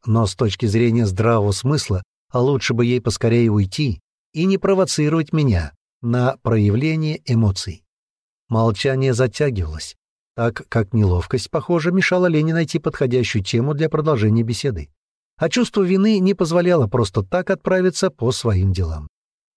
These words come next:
«Ты как, в порядке?» — наконец спросила она. «Да. А что есть причины предполагать обратное?»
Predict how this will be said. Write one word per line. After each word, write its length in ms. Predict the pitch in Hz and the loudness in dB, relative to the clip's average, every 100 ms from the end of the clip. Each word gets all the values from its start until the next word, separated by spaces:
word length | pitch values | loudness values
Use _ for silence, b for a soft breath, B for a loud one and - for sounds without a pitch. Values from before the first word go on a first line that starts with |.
| _ _ _ | _ _ _
«Ты 100 | 151 | -8
как, 200 | - 95 | -6 -6
в 80 | - | -4
порядке?» — 600 | 131 170 175 - 87 - _ _ _ _ | 0 0 0 -4 -10 -10 _ _ _ _
наконец 460 | 101 95 113 104 101 | -6 -2 2 2 0
спросила 520 | - 104 95 110 107 | -2 -4 -2 -2 -2
она. 260 | 85 76 - _ _ _ - | -2 -6 -14 _ _ _ -8
«Да. 440 | 104 101 82 104 - _ _ _ | -2 -2 -2 -6 -10 _ _ _
А 340 | 123 113 120 139 | 0 2 2 -2
что 280 | - - | -6 0
есть 260 | 113 107 - | 2 2 0
причины 440 | 107 98 127 117 | -4 -2 0 0
предполагать 600 | 110 107 98 107 101 95 | 0 -2 0 2 2 2
обратное?» 680 | 101 87 87 - 131 156 - | 0 -2 -2 -2 -2 -2 -10